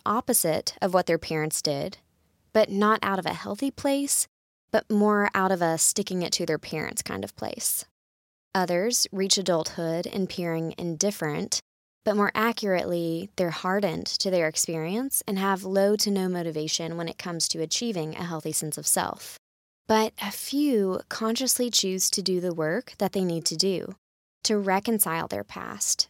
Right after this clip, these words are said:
to heal from past hurts, and to do things differently than their parents did, with intentionality and determination. And I suspect if this was your background and you're listening to this podcast, you likely fall in this third category.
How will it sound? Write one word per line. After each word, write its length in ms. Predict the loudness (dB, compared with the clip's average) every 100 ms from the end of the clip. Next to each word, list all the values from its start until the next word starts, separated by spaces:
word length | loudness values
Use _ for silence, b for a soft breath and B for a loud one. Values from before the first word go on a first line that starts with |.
| -2
to 140 | -2
heal 360 | -2 -2 0 0
from 220 | -4 -8
past 320 | -8 -6 -4
hurts, 420 | -4 -10 -6 -6 -4
and 400 | -6 -4 -4 -6 -10 _ -10
to 80 | -2
do 180 | 2 2
things 300 | 2 0 2
differently 560 | 0 0 -2 0 -2
than 160 | -2 -2
their 140 | -2
parents 420 | -4 -6 -4 -2 0
did, 300 | 0 0 -6 _ _ _ -10
with 380 | 0 2 2 0
intentionality 1040 | -2 0 0 0 0 0 0 0 0 0
and 160 | 0 -2
determination. 920 | -2 -2 -2 -2 -2 -4 -4 -8 -10 _ _ _ _ _ _ 0
And 160 | 0 2
I 180 | 2 2
suspect 720 | 2 2 0 0 -2 -2 -2 0
if 460 | 2 2 0 -6 2
this 260 | 4 4
was 200 | 2 4
your 180 | 4 4
background 720 | 4 2 2 2 4 4 2 0
and 180 | 2 2
you're 120 | 2
listening 380 | 0 2 2 2
to 100 | 0
this 160 | -2
podcast, 800 | -2 -2 -2 -4 -4 -2 -2 0 -2 _ _ _ -8
you 320 | -2 2 4
likely 400 | 4 2 0 -2
fall 320 | 0 0 0
in 140 | 0
this 180 | 0 0
third 260 | 0 -2 -2
category. 720 | -8 -6 -4 -4 -4 -6